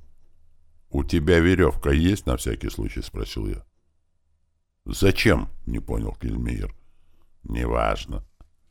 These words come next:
Я уже устал от игры в вопросы без ответов. Кельмир ухватился за перила балкона и свесил ноги вниз. «Ты идешь?»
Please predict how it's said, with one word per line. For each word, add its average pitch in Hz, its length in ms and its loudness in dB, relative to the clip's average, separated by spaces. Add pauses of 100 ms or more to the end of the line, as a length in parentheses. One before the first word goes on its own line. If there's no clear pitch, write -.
(560)
Я 135 200 10
уже 143 200 10
устал 117 400 8
от 80 120 4
игры 90 200 4
в 80 60 4
вопросы 90 380 4
без 71 180 2
ответов. 62 480 -2 (680)
Кельмир 57 480 -4
ухватился 58 580 -4
за 57 140 -4
перила 57 400 -4
балкона 57 500 0
и 151 80 6
свесил 92 400 2
ноги 78 260 4
вниз. 58 400 -4 (1800)
«Ты 113 280 10
идешь?» 127 440 4